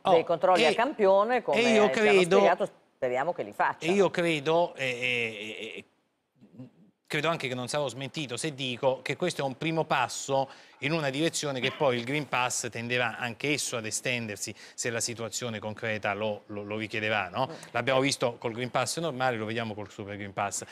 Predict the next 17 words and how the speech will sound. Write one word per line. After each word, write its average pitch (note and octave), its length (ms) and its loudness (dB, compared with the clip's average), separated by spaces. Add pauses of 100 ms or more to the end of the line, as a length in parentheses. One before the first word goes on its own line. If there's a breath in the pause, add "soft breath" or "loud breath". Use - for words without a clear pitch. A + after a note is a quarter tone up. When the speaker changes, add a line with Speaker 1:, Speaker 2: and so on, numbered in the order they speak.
(260 loud breath)
Speaker 1:
Ma D#3+ 200 -4
la E3 120 2
cosa G#3 220 2
buona, F3+ 280 2
insomma, B2 320 -6
di A#2+ 140 -8
quello C#3+ 260 -2
che, A2+ 240 -4
ah, A#2+ 180 -6
ieri D3 280 -2
Draghi C3 240 0
ha G2 60 -8
fatto G2 200 -14
un G2+ 60 -12
discorso A2+ 340 -8
di F2+ 120 -14
verità. F2+ 440 -8